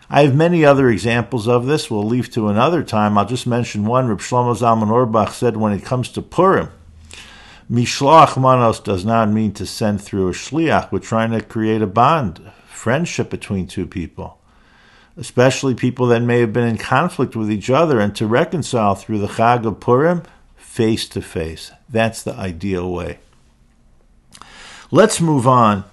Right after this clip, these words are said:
to a Hasidic master. We've seen Rashi, the Radak, the Ibn Ezra,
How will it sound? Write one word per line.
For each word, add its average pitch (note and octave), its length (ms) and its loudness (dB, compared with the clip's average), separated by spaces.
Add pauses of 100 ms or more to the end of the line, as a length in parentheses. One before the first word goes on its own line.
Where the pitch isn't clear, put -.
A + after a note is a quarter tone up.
to A2 160 0
a G2 40 2
Hasidic G2 680 -2
master. F2 640 -8 (760)
We've B2+ 220 0
seen C#3 300 -2
Rashi, A#2 640 2 (560)
the - 80 -8
Radak, F#2 560 0
the G#2+ 160 -2
Ibn G#2 220 0
Ezra, G#2+ 560 -2